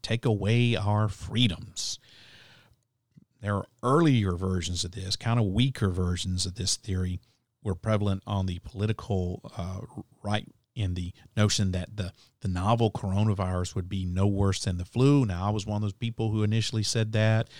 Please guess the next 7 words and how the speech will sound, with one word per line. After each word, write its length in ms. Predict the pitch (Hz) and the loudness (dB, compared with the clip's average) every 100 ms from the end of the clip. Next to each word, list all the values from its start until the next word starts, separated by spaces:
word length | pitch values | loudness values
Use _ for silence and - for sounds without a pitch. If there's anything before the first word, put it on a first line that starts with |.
| - - _ | -20 -20 _
The 80 | 87 | -4
death 260 | 95 104 | 0 0
rates 320 | 107 107 101 | 2 0 0
weren't 260 | - 107 110 110 - _ | -2 0 0 -4 -12 _
initially, 640 | 107 98 110 117 123 123 117 - _ _ _ | -4 2 4 4 2 2 2 -2 _ _ _
weren't, 340 | 107 104 - - | 0 0 0 -4
uh, 400 | 104 92 85 85 | -2 0 0 -4